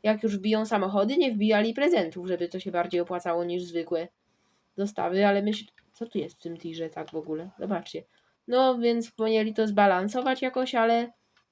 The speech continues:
no, ale nie wiem, czy to w końcu doszło do skutku. Jezu. Ja chyba kiedyś zainwestuję w prywatny serwer, wiecie co?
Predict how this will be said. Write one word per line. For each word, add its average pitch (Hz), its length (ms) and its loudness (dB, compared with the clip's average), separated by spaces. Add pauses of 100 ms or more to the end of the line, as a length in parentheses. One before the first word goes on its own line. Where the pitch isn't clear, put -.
(380)
no, 254 80 0
ale 349 220 4
nie 220 160 4
wiem, 165 180 0
czy 180 100 -10
to 175 80 -4
w - 60 -18
końcu 180 320 -2
doszło 180 480 0 (440)
do 190 160 0
skutku. 277 600 -2 (680)
Jezu. 185 380 -8 (500)
Ja 226 100 2
chyba 220 280 4
kiedyś 214 300 2
zainwestuję 202 640 2
w - 120 -20
prywatny 196 460 0
serwer, 165 440 -2
wiecie 202 340 0
co? 220 240 2